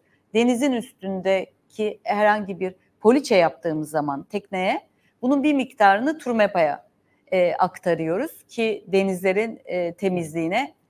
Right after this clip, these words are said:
faydalı olabilelim diye. Orada da, e, bu sponsorluk kapsamında Turmepa ile birlikte iklim değişikliği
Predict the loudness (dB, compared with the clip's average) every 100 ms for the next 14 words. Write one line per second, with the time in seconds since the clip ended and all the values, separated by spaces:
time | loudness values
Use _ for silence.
0 | _ _ _ _ 4 6 8 6 2 0
1 | -4 -8 -10 -10 -10 -10 -4 -4 -6 _
2 | _ _ 6 8 8 4 6 2 2 0
3 | 0 -2 -6 -6 -4 -4 -2 -2 -2 -2
4 | -2 0 -2 0 0 -2 -2 -2 -2 0
5 | 0 0 -6 -8 -10 -8 -6 -6 -8 -4
6 | -2 2 2 0 -6 -12 -6 -2 -2